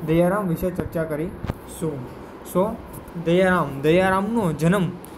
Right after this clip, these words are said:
સત્તરસો ને સિત્યાસીમાં ચાણોદ કરનાળીમાં ગામમાં થયો હતો. So, તેઓ, એટલે કે દયારામ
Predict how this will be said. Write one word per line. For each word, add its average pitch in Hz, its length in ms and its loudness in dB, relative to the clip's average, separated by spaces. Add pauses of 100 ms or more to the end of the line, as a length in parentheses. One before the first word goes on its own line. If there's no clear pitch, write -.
(300)
સત્તરસો - 640 -2
ને 180 160 4
સિત્યાસીમાં 175 840 0 (600)
ચાણોદ 190 360 4 (480)
કરનાળીમાં 208 920 2
ગામમાં 160 420 2 (120)
થયો 165 240 2 (340)
હતો. 135 280 -4 (720)
So, 160 140 2 (580)
તેઓ, 196 340 4 (360)
એટલે 160 140 -2
કે 160 100 -2
દયારામ 175 560 4